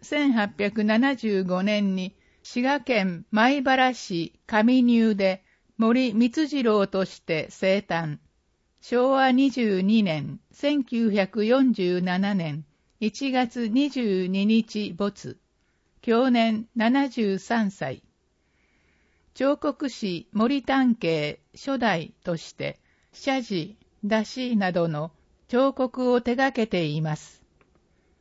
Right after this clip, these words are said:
代表的な作品に、豊川稲荷の彫刻があります。写真が二枚あります。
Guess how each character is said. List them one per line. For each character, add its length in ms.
代 300
表 180
的 320
な 120
作 340
品 320
に、 200
豊 240
川 320
稲 320
荷 140
の 160
彫 280
刻 300
が 300
あ 40
り 160
ま 140
す。 260
写 200
真 340
が 140
二 180
枚 360
あ 100
り 140
ま 160
す。 240